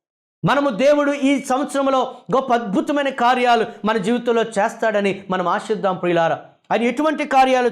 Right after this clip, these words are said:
చేస్తాడంటే, అరణ్యంలో ఆయన త్రోవ కలుగు చేయగలడు, ఎడారిలో నదులను ఆయన పారు చేయగలడు. ప్రియులారా, అరణ్యంలో త్రోవ మనకు అంతగా కనబడదు, ముండ్ల పొదలు ఉంటాయి, గచ్చ పొదలు ఉంటాయి,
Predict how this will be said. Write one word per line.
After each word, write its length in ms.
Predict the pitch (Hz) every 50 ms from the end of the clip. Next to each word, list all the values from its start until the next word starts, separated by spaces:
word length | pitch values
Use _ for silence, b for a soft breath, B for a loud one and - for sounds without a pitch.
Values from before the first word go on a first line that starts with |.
| 233 214
చేస్తాడంటే, 880 | 208 208 214 247 240 240 240 233 - 262 269 277 269 - - - - _ _ _ _ _ -
అరణ్యంలో 800 | 196 226 277 294 302 285 285 277 269 262 262 254 240 233 233 240 - -
ఆయన 200 | 202 220 233 240
త్రోవ 480 | 233 233 - 190 202 214 247 269 254 240
కలుగు 320 | 240 226 220 214 208 208
చేయగలడు, 540 | 202 170 190 190 180 175 175 165 160 143 131 B B B B B 156
ఎడారిలో 800 | 160 202 220 208 240 262 285 302 294 277 254 240 226 202 - - - 175
నదులను 560 | 180 190 196 220 226 285 269 254 240 233 226
ఆయన 220 | 214 208 202 202
పారు 320 | 196 190 180 180 202 202 196 202 -
చేయగలడు. 380 | 185 180 165 170 170 170 156 143
ప్రియులారా, 560 | - 247 302 311 285 233 202 202 226 247 B B B B B -
అరణ్యంలో 540 | 170 220 285 294 277 285 269 262 262 262 247
త్రోవ 400 | 254 247 214 214 233 254 262 247
మనకు 300 | 233 233 226 226 226 214
అంతగా 320 | 208 208 214 214 214 214
కనబడదు, 540 | 208 208 185 185 190 190 202 190 190 180 - - - _ _ _ _ _ _ _ _ _ _ _ _ - 160
ముండ్ల 240 | 196 254 254 262
పొదలు 340 | 262 247 254 254 254 247 254
ఉంటాయి, 500 | 240 240 233 233 233 220 202 170 - - - _ _ _ _ - 156
గచ్చ 200 | 233 233 240 277
పొదలు 340 | 262 - 262 254 254 254 262
ఉంటాయి, 500 | 240 240 233 233 240 220 196 156 127 -